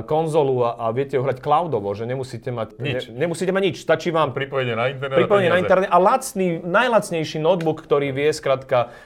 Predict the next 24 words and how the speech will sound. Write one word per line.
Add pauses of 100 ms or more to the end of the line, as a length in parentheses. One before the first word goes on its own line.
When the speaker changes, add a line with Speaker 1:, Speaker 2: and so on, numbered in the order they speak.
Speaker 1:
sa
pripojiť,
e, (120)
cez,
e,
cez
kábel
na
internet
a
môžete
mať
tú
drahú
konzolu
u
seba
vnútri, (400)
ale
televízia
je
iná. (460)
Digitalizácia
prenosu,